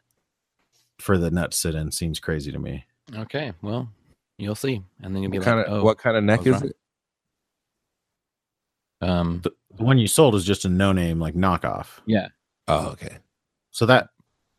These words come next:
Speaker 1: kind of makes sense, but still, even, like, I don't know.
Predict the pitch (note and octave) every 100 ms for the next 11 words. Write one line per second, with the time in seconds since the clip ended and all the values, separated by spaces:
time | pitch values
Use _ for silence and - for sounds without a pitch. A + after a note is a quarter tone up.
0 | _ _ _ - - D#3 B2+ F#2 F2 -
1 | G2 F2+ - D#2+ - D#3 G#2+ E2+ G#2+ -
2 | G#2 F2+ - _ _ _ _ _ _ _
3 | _ _ _ _ _ E2 D2 -